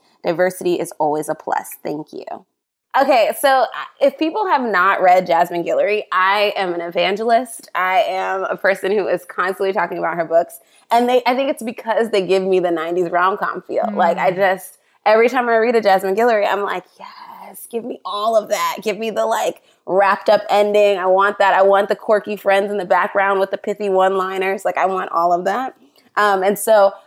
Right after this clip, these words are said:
Speaker 1: I recommend The Proposal or Royal Holiday, which are the least steamy of the, I think, of the books that she just came out with, um, or she's recently come out with. So The Proposal, um, is these, these two, and it's,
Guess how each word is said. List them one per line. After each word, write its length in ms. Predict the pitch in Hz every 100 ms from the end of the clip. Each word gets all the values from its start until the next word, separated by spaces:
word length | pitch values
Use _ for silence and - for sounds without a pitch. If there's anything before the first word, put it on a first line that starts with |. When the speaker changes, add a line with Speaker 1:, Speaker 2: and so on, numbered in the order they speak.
| _ -
Speaker 1:
I 320 | 196 214 220
recommend 540 | 208 214 202 196 190 185
The 120 | 180
Proposal 720 | 180 175 285 285 269 277 269 -
or 320 | 202 190 185
Royal 300 | 175 180 170
Holiday, 400 | 175 175 180 180
which 180 | 180 175
are 120 | 170
the 160 | 165 170
least 400 | 185 196 190 -
steamy 520 | - 196 180 185 180
of 120 | 165
the, 160 | 165 170
I 40 |
think, 180 | 175 175
of 140 | 160 160
the 60 |
books 240 | 156 165 -
that 100 | 135
she 340 | - 165 165
just 200 | 156 170
came 160 | - 160
out 140 | 151
with, 180 | 165 175 - _ _ -
um, 340 | 175 170 165
or 180 | 175 175
she's 200 | 170 180
recently 300 | 170 - 170
come 120 | - 175
out 160 | 156
with. 200 | 165 170
So 180 | - 170
The 60 | 165
Proposal, 680 | 170 190 185 185 175 170 _ _ _ -
um, 340 | 175 165 160 160
is 300 | 180 175 -
these, 320 | 190 175 170 -
these 240 | 170 170 -
two, 180 | 226 -
and 100 | 233
it's, 240 | 214 -